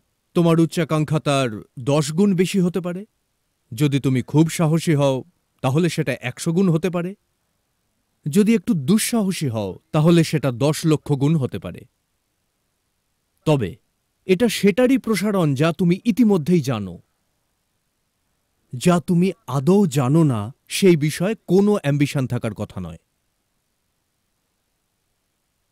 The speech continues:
যদি জীবনে সম্পূর্ণ নতুন সম্ভাবনা উন্মোচন করতে হয়, যদি মানবিক প্রতিভাকে সত্যি বিকশিত করতে হয়,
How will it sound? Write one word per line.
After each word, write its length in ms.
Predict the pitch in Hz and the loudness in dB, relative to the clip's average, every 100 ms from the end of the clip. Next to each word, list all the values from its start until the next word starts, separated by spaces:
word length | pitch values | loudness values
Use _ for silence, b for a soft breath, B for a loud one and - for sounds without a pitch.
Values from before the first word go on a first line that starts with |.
| _ _ - | _ _ -8
যদি 480 | 120 131 139 135 120 _ _ _ _ _ _ _ _ - | -4 0 0 0 -2 _ _ _ _ _ _ _ _ -16
জীবনে 520 | 107 151 151 151 98 80 _ _ _ _ _ _ _ | -4 -2 0 -2 -4 -12 _ _ _ _ _ _ _
সম্পূর্ণ 880 | - - 143 143 131 147 143 143 | -10 -4 -2 -2 -2 -2 0 0
নতুন 540 | 139 117 131 - 170 165 | 0 0 -2 2 2 2
সম্ভাবনা 720 | - 127 123 117 101 92 85 _ _ _ _ _ _ - | -2 -4 -4 -6 -6 -10 -12 _ _ _ _ _ _ 0
উন্মোচন 580 | 160 151 151 143 135 127 | 2 4 2 0 -2 -2
করতে 340 | 117 - 107 | -6 -8 -10
হয়, 240 | 90 82 - _ _ _ _ _ _ _ _ _ - 123 | -10 -14 -18 _ _ _ _ _ _ _ _ _ -12 2
যদি 420 | 170 156 165 180 | 4 6 4 4
মানবিক 640 | 147 135 160 190 175 196 | 2 4 6 6 4 0
প্রতিভাকে 680 | - 165 156 147 147 - 147 - | 0 -2 0 -2 -2 -2 -4 -4
সত্যি 440 | - 190 - 240 | -2 -2 0 0
বিকশিত 480 | 180 151 165 - 165 | 2 2 0 -2 -2
করতে 360 | 147 151 - 110 | -2 -2 -4 -10
হয়, 200 | 95 | -10